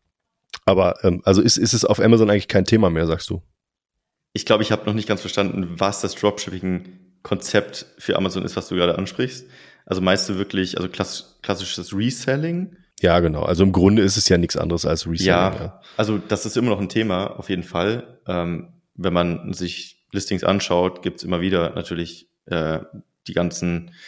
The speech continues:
Speaker 2: Händler, die sich an Buyboxen ranhängen und so weiter. Es gibt auch viele Repricer-Tools und so weiter, die immer noch erfolgreich sind. Also irgendwo scheint da der Markt da zu sein. Amazon hat ja jetzt in den U S A zum Beispiel auch die zweite Buybox angekündigt. Ähm, ob das in Deutschland kommt, weiß ich nicht.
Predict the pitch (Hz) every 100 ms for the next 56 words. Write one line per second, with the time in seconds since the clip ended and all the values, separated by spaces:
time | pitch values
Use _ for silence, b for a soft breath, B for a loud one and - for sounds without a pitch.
0 | B B - 104 98 92 90 87 85 85
1 | 85 - 85 85 92 98 92 92 85 90
2 | 87 - - - 80 - 87 92 104 -
3 | 87 92 - 92 - 95 87 85 85 85
4 | 82 95 87 85 90 85 85 82 87 85
5 | 82 - 92 90 87 - - - 87 90
6 | 80 85 85 - 87 - 95 98 98 104
7 | B B B B 92 92 92 92 90 87
8 | 85 82 90 85 92 92 - 87 - 85
9 | 85 - 85 - - 85 85 - 82 92
10 | 101 - 101 101 - 107 117 120 - _
11 | 85 82 85 - - - 85 85 90 85
12 | 87 85 - 82 85 87 92 -